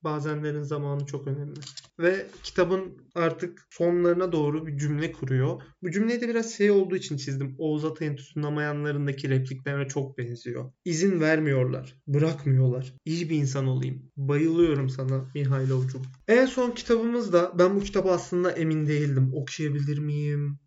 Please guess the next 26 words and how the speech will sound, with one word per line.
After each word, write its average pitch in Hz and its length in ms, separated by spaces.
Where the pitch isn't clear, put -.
Biraz 147 260
zorlar 139 640
mı? 147 400
Yoksa 143 560
sıkılır 151 560
mıyım? 139 300
Bir 147 60
de 156 100
benim 156 180
bir 156 60
huyum 151 340
var. 131 160
Kitaba 139 280
başladım 139 480
mı 135 220
asla 135 440
bırakmam. 131 480
Ee, 135 180
ama 156 480
kesinlikle - 580
herkese 139 500
önerebileceğim 139 640
kitaplardan 139 720
biri. 139 220
Kitabın 147 380
içinde 151 560